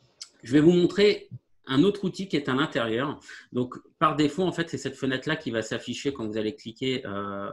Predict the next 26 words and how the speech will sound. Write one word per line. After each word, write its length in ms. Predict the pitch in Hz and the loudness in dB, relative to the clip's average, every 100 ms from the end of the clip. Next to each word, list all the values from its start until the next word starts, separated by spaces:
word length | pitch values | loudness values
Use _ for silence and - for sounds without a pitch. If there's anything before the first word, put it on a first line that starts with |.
| - | -12
sur, 320 | - - 101 | -12 -10 -6
euh, 140 | 101 | -6
Screen 340 | 98 - 120 117 | -8 -8 -6 -6
Presso. 440 | - 113 165 170 _ - - - _ | -6 -6 -6 -10 _ -20 -20 -20 _
Et 80 | 127 | -2
à 60 | 135 | 0
partir 240 | 143 147 | 0 4
de 80 | 139 | 4
là, 180 | 151 - | 4 2
quand 80 | 135 | -2
vous 120 | 127 | 0
allez 120 | 131 | -2
faire 320 | 127 147 139 - | -2 -2 -2 -2
une 140 | 120 | -4
capture, 440 | - 170 - 143 156 | -2 -6 -2 0 0
vous 120 | 123 | -2
avez 160 | 110 | -2
deux 260 | 123 117 175 | -4 0 0
possibilités 500 | 175 - 147 143 151 | 0 -4 0 2 0
pour 120 | 147 | -4
faire 100 | - | -6
une 100 | 123 | -6
capture. 380 | - 123 - 110 | -6 -8 -10 -8
Soit 160 | - 165 | 2 2
vous 80 | |
faites 240 | 170 165 | 2 -4